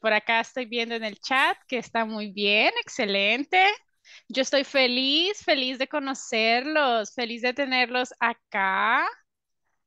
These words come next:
¿Quién más? A ver, ¿cómo están?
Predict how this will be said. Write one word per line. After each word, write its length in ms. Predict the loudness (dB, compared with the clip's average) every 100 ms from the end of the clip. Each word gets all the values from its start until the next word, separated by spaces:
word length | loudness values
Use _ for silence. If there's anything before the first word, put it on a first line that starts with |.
| _ _ -2
¿Quién 260 | 0 2
más? 480 | 2 2 0 -4 -10
A 60 | -4
ver, 360 | 0 2 0 -4 _ _ _ -14
¿cómo 180 | -10 -8
están? 420 | -2 2 4